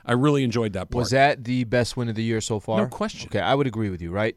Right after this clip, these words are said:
Speaker 2: And, and I think there is something to that. You know, when you beat the Charlotte Hornets in overtime, okay, cool, but, you know,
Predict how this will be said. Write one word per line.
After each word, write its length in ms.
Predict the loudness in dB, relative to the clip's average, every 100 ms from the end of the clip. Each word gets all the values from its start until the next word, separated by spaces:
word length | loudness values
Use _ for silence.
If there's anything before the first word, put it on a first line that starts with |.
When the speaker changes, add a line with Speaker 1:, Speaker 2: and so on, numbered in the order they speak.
| -4
Speaker 2:
And, 260 | -6 -6 -8
and 140 | -4
I 80 | -4
think 240 | -2 -4
there 180 | 0 2
is 160 | 2 0
something 340 | -2 -2 -4
to 120 | -4
that. 220 | -4 -6 -6
You 100 | -2
know, 80 | 0
when 100 | 0
you 80 | 0
beat 280 | 0 -2
the 60 | -4
Charlotte 360 | 0 2 2 0
Hornets 360 | -2 -4 -4
in 80 | -4
overtime, 600 | -4 -4 -4 -4 -4 -6 -10 -20 _ -4
okay, 240 | 2 2
cool, 360 | 4 2 4 2
but, 240 | 2 0 -4
you 120 | 0
know, 180 | 2 0